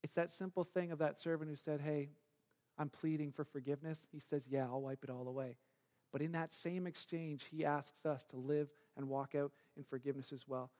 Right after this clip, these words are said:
So I wanna leave you with that thought. If it's you today, do something about that today. Do some-, maybe, maybe it's start asking some questions. Maybe you gotta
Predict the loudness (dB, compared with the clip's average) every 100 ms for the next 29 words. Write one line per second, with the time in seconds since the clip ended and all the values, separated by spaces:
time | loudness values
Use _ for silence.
0 | _ 0 4 4 2 0 0 0 0 -2
1 | 0 0 0 -8 _ _ _ _ _ _
2 | -6 -2 0 0 0 2 4 6 4 -2
3 | _ -20 -6 -2 -2 -2 -6 -6 -4 0
4 | 0 2 2 0 -2 -10 -2 -2 -2 -2
5 | -2 0 0 -2 -4 -18 0 2 6 6
6 | 6 -4 0 4 6 4 2 6 8 10
7 | 8 8 -2 -2 -4 4 4 4 -4 -2
8 | 0 4 6 4